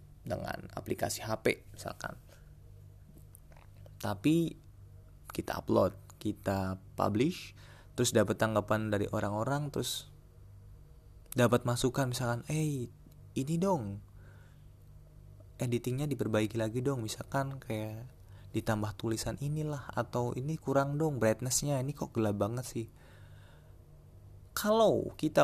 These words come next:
memilih untuk tidak mendengarkan dan tidak ada niatan untuk memperbaiki diri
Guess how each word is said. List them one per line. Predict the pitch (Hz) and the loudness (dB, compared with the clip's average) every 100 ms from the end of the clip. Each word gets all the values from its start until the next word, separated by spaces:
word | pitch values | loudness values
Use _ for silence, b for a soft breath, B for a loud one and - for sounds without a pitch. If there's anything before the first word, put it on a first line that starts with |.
| 139 127 | 8 6
memilih | 123 123 123 | 6 6 4
untuk | 117 117 | 2 0
tidak | 117 151 143 | 6 8 8
mendengarkan | 110 104 101 - 135 123 104 101 | 4 2 0 2 2 4 2 -2
dan | 104 101 98 101 | 0 0 -2 -4
tidak | - 120 160 135 | -2 4 8 8
ada | 110 | 8
niatan | 110 104 101 123 110 | 4 0 2 0 0
untuk | - 113 | -2 -4
memperbaiki | 98 95 104 101 101 101 | -6 -2 0 2 0 0
diri | 113 151 104 175 | 2 4 4 2